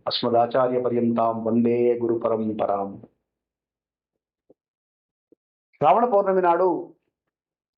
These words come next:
మనకి ఒక విశేషమైనటువంటి రోజు. ఆ రోజు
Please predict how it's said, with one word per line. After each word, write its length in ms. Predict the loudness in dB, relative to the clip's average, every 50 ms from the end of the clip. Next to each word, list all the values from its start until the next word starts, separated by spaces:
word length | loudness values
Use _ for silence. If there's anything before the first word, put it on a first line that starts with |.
| _ -2 -2
మనకి 520 | -2 0 0 0 -2 -2 -2 -4 -10 -16 _ _ _ _ -20 -20 _ _ _ _ _ _ _ _ _ _ _ _ _ _ _ _ _ _ _ _ _ _ _ _ _ _ _ _ _ _ _ _ _ _
ఒక 120 | -6 -4 -2
విశేషమైనటువంటి 800 | -2 0 0 -2 -2 -2 -2 -2 -2 -2 -2 -4 -4 -4 -2 -2
రోజు. 260 | -2 -2 -4 -6 -10 -16 -20 -20 _ _ _ _ _ _ _ _ _ _ _ _ _ _ _ _ _ _ _ _ _ _ _ _ _ _ _ _ 0
ఆ 40 |
రోజు 520 | 2 2 2 2 0 -2 -2 -4 -6 -8